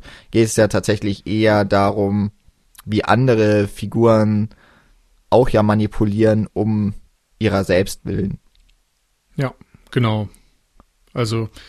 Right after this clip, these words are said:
Speaker 2: im Grunde finde ich auch diese ganzen verschiedenen Figuren und ihre Motivationen am spannendsten an diesem Film. Das,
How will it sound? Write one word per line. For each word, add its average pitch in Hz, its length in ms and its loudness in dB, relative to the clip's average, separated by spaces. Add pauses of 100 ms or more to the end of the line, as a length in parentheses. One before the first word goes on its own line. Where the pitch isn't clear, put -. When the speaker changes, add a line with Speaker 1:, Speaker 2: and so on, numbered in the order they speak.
(360)
Speaker 2:
im 143 140 -4
Grunde 131 280 2
finde 139 220 0
ich - 140 -6
auch 127 120 -6
diese 135 360 -2
ganzen 123 520 -2 (180)
verschiedenen 139 1080 -2
Figuren 131 520 -2
und 127 120 -8
ihre 123 180 -2
Motivationen 117 840 -4
am 107 120 -8
spannendsten 107 640 -6
an 98 120 -8
diesem 98 220 -10
Film. 101 360 -8 (580)
Das, - 340 -8